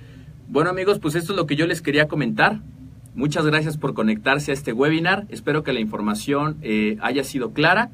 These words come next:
Y si tienen alguna duda, pregunta o comentario, pueden dejar su comentario para posteriormente contestarles. También les comento que esta información sobre consejos para ganar, para perder peso,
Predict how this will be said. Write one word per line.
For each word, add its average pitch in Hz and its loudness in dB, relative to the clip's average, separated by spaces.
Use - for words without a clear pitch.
Y 120 -4
si 110 -6
tienen 165 0
alguna 156 2
duda, 151 0
pregunta 139 -2
o 123 -6
comentario, 120 0
pueden 139 -2
dejar 127 -4
su 123 -8
comentario 117 -2
para 107 -2
posteriormente 117 -4
contestarles. 104 -6
También 151 2
les 202 0
comento 170 -2
que 165 0
esta 160 -2
información 143 -2
sobre 123 -4
consejos 139 -4
para 110 -4
ganar, 123 -2
para 110 -6
perder 110 -4
peso, 147 -4